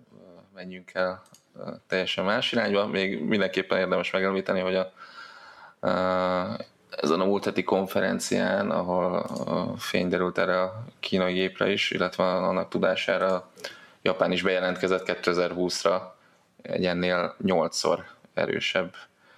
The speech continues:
géppel, egy ezer petaflopsos, ö, rendszerrel, ami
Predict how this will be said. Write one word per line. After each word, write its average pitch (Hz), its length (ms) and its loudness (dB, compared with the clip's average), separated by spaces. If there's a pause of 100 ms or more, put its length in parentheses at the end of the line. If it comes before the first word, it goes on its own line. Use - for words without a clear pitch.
(280)
géppel, 92 480 0
egy 90 120 0
ezer 87 340 0
petaflopsos, - 1000 -2
ö, - 60 -8 (400)
rendszerrel, 95 640 2
ami 90 440 0